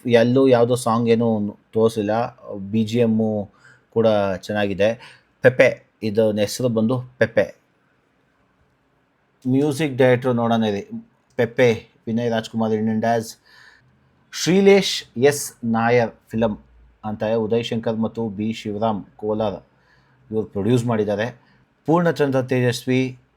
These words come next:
ಸಂಗೀತ ನಿರ್ದೇಶನ. ಓ, ರವಿ ವರ್ಮಾ ಇದಕ್ಕೆ ಆ್ಯಕ್ಷನ್ ಹೇಳಿರೋದು, ಮತ್ತು ಡಿಫ್ರೆಂಟ್ ಡ್ಯಾನಿ ಮತ್ತು ಚೇತನ್ ಡಿಸೋಜಾ.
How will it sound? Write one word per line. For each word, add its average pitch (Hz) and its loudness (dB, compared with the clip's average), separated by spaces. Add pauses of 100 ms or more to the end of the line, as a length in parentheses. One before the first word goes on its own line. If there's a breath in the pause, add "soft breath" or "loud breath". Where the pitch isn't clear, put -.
(240)
ಸಂಗೀತ 127 -4
ನಿರ್ದೇಶನ. 107 -2 (440)
ಓ, 107 -2 (300)
ರವಿ 113 2
ವರ್ಮಾ 131 0
ಇದಕ್ಕೆ 104 -2
ಆ್ಯಕ್ಷನ್ 110 -2
ಹೇಳಿರೋದು, 101 -4
ಮತ್ತು 98 -8
ಡಿಫ್ರೆಂಟ್ 113 -6
ಡ್ಯಾನಿ 113 -4
ಮತ್ತು 110 -6 (260)
ಚೇತನ್ 104 -4
ಡಿಸೋಜಾ. 90 -10